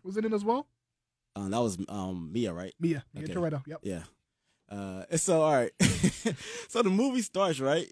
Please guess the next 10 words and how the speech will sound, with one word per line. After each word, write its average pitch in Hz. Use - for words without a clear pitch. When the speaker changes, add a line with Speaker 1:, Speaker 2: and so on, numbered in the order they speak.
Speaker 1:
Mm-hmm. 160
Speaker 2:
Uh, 127
like, 107
Paul 127
Walker 107
freaking, 110
like, 98
trying 139
to, 107
like, 98